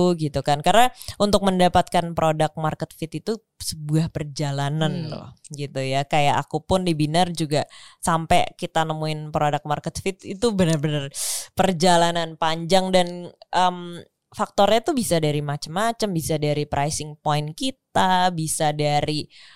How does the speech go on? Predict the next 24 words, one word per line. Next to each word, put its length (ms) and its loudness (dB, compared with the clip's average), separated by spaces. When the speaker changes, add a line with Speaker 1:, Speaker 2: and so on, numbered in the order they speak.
Speaker 1:
flow 460 2
journey 560 0
user 380 0
kita 260 -8
even 840 0
gitu. 480 -6
Jadi 380 0
banyak 400 2
banget 320 0
faktornya. 680 -4
Nah, 120 -4
inilah 480 4
ibaratnya 480 8
tuh 180 0
kayak 400 4
nyari 300 2
produk 320 0
market 320 -4
fit 240 -8
tuh 160 -2
kayak 380 2
ngebangun 840 0
sebuah 480 2
mesin 600 0